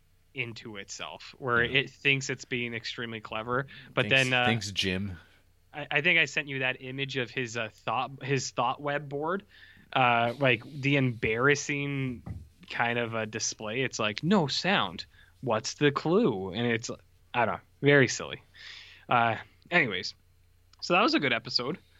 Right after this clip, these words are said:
Speaker 1: and then we get to three eighteen. Uh, Kes Cox, Doctor Kills. One out of four stars.
Speaker 2: Oh.
Speaker 1: So Kes co-, uh, Cox, uh,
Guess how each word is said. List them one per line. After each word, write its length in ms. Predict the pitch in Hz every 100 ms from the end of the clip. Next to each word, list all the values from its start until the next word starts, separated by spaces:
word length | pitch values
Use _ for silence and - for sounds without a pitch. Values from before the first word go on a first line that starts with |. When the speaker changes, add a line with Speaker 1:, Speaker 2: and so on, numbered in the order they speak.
| - - -
Speaker 1:
and 120 | 156
then 100 | 175
we 100 | 196
get 180 | 196 185 -
to 560 | 170 165 151 135 131 - _ _ -
three 300 | 139 147 151
eighteen. 520 | 123 - 131 175 226 - _ - - _
Uh, 400 | 135 127 123 120 117
Kes 580 | - - 165 196 - - _ _ _
Cox, 760 | - - 143 151 - - - - _ _ _ _ _ _ 143
Doctor 600 | 139 135 156 - 151 151 135 -
Kills. 680 | - - 180 90 - - - _ _ _ _
One 200 | 127 117
out 100 | 101
of 80 | 87
four 220 | - -
stars. 300 | - - - -
Speaker 2:
Oh. 580 | - 80 - 117 151 120 135 127 - - - _ - - - - -
Speaker 1:
So 120 | -
Kes 380 | 135 - 175 -
co-, 160 | - 139
uh, 260 | 143 143 -
Cox, 600 | - 139 143 - - - -
uh, 440 | 123 117 113 107